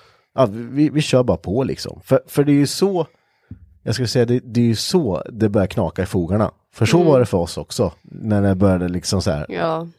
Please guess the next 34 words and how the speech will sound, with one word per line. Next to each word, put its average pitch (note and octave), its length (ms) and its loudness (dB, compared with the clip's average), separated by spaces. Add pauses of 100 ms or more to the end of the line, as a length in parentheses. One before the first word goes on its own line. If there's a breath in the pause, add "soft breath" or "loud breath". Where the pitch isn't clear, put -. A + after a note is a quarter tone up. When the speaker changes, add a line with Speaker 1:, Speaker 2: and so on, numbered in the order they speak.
(160)
Speaker 1:
eh, F2+ 460 -4
när A2+ 120 4
man A2 160 4
inte F2 240 -4
får F#2 220 -4
göra D#2+ 300 -2
det E2+ 140 -4
man D#2+ 260 -8 (1000)
vill. C3 380 0 (340)
Speaker 2:
Ja. F#3+ 400 -4
Speaker 1:
Har, - 180 2
har C#3+ 120 4
du E3 60 4
något F3+ 140 0
tips - 320 -4
på E2+ 260 -6
vad, E2+ 160 -2
om F#2 80 -4
man, G2 320 -2
om A2 200 -2
det A#2 280 -2
finns - 200 -8
folk B2+ 260 -2
där A2+ 80 0
ute? A#2 260 -4
Jag F3 100 0
vet F#3 180 4
att D#3+ 60 2
det B2+ 60 -4
finns G#2 220 0
lyssnare F2 360 -4
som, F2 300 -4
eh, F2 720 -8
har F#2 440 2